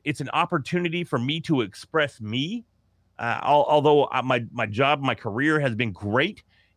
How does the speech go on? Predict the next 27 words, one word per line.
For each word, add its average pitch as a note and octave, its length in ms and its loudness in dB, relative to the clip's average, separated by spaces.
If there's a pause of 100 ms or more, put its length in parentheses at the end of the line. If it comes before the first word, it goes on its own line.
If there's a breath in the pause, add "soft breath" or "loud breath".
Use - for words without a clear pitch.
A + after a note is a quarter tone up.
it's, - 440 -4
uh, C3+ 320 2
it's B2+ 280 -10
not D#3+ 260 0
something D#3+ 440 -4
that C3+ 100 0
I C3+ 80 0
was B2+ 260 -2 (460)
able E3+ 300 -2
to F3 200 -2
express D#3+ 640 -4
myself C#3 580 -2
in A2 380 -6
very A#2+ 320 0
often, G2 520 -6 (1200 soft breath)
'cause F#3 140 2
it G3+ 80 -6
ended A#3 200 -2
up D3+ 100 -2
taking D#3 280 -4
kind C#3 180 0
of B2 60 0
a, G#2 200 0
a, A2+ 480 -4
an A2+ 240 -4 (100)
unexpected D3 680 -4
turn. E3 360 2